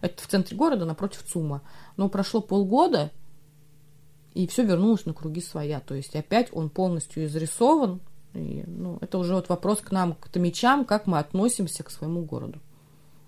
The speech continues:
И должны ли мы как бы реагировать, как, ну, горожане, пресекать тех людей, которые клеят объявления не в тех местах, на которых они должны быть, э, разукрашивают, и проводить беседы, в том числе, наверное, с детьми дома у себя,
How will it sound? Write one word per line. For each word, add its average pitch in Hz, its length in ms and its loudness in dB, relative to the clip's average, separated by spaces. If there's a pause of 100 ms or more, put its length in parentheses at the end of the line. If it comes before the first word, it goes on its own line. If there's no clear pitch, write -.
(140)
И 175 300 2
должны 185 380 6
ли 247 120 6
мы 175 220 4
как 160 160 -2
бы 165 140 2
реагировать, 196 500 4
как, 156 120 -2
ну, 190 280 4
горожане, 170 500 4
пресекать 180 760 -2
тех 170 240 -4
людей, 175 260 0
которые 165 340 -4
клеят 180 380 0
объявления 175 640 2
не 156 100 -6
в - 60 -14
тех 160 180 -8
местах, 143 400 -6
на 135 100 -6
которых 143 440 -8
они - 160 -6
должны 139 320 -6
быть, 135 240 -8 (420)
э, - 160 -6
разукрашивают, 156 1000 -6
и - 160 -8
проводить 156 420 -4
беседы, 165 380 -6
в - 20 -18
том - 180 -6
числе, 156 280 -6
наверное, 143 300 -6
с 139 40 -8
детьми 143 420 -4
дома 147 300 -4
у - 60 -10
себя, - 260 -12